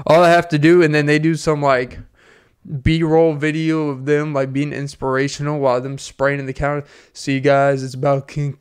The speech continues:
keeping a clean countertop." And then you order Uber Eats every day. It's like, yeah, you never fucking use it. If I never use my dick, I'm never at risk of chlamydia. So it's not really a flex. Like, there's no flex. You, you,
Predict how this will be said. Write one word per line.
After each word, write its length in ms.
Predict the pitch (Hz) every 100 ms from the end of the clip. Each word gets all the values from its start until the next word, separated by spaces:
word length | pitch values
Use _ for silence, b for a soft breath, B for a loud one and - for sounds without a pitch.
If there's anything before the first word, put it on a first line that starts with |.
| _ -
keeping 340 | 160 147 139
a 80 | 131
clean 420 | - 147 151 151
countertop." 840 | 147 147 156 131 - 117 - - -
And 100 | 139
then 80 | 131
you 160 | 131 135
order 260 | 139 131 160
Uber 320 | 139 127 127
Eats 240 | 135 127
every 180 | 127 -
day. 100 | -
It's 140 | 127 147
like, 140 | 160
yeah, 120 | 214
you 180 | 175 139
never 180 | 165 156
fucking 420 | - 185 180 139
use 220 | 165 202
it. 60 | 135
If 80 | 135
I 80 |
never 240 | 131 175 156
use 200 | 156 147
my 180 | 131 117
dick, 380 | 123 196 196 -
I'm 140 | 139
never 240 | 143 156 147
at 140 | 143
risk 260 | 143 165 160
of 100 | 139
chlamydia. 600 | 151 151 226 156 - - b b -
So 220 | 190 202
it's 160 | 190
not 180 | 233 220
really 300 | 185 214 180
a 160 | 147 131
flex. 640 | - 240 254 - - - - _ B 403 440 480 453 466 - - - - _ _ -
Like, 160 | 196
there's 140 | 202 220
no 160 | 254
flex. 500 | - 269 277 110 -
You, 260 | 160 196 196
you, 340 | 202 202 147